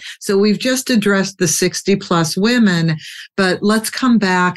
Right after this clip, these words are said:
and let's address the younger so we can get them set,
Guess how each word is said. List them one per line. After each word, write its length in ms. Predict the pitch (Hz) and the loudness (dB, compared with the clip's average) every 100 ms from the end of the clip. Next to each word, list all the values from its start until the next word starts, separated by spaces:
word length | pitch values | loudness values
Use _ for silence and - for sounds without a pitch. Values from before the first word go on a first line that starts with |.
| - | 0
and 180 | 180 165 | 2 4
let's 260 | 165 165 | 2 0
address 500 | 180 156 160 160 156 - | 0 2 2 2 -2 -4
the 180 | 165 170 | -2 0
younger 540 | 175 180 196 175 160 | 2 2 2 2 0
so 220 | 156 185 | 0 0
we 180 | 165 170 | 0 0
can 180 | 160 160 | -2 0
get 240 | 165 175 | 0 0
them 220 | 165 156 151 | 2 2 2
set, 520 | - - 196 240 | 0 0 0 -2